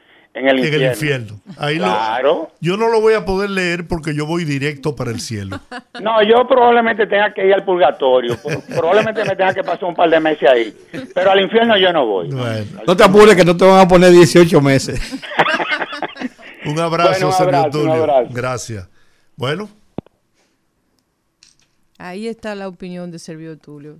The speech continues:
Speaker 2: Bueno, pero
Speaker 4: Siempre
Speaker 2: Rudy no lo han dejado hablar hoy.
Speaker 4: No, no,
Speaker 2: ¿Será
Speaker 4: no.
Speaker 2: porque vino vestido de azul?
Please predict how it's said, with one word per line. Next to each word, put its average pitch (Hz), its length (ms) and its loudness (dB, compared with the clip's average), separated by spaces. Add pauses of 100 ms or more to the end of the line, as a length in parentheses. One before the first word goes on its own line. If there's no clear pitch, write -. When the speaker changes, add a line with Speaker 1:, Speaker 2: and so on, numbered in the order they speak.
Speaker 2:
Bueno, 160 220 -6
pero 143 160 -6
Speaker 4:
Siempre 123 40 -8 (160)
Speaker 2:
Rudy 170 200 -8
no 170 300 -8
lo 165 160 -8
han 165 120 -8
dejado 160 360 -8
hablar 151 320 -8
hoy. 214 280 -6
Speaker 4:
No, 240 400 -4
no, 233 40 -10
Speaker 2:
¿Será 185 300 -2
Speaker 4:
no. 180 60 -10
Speaker 2:
porque 185 320 -4
vino 190 280 -6
vestido 180 560 -8
de 156 180 -6
azul? 170 800 -10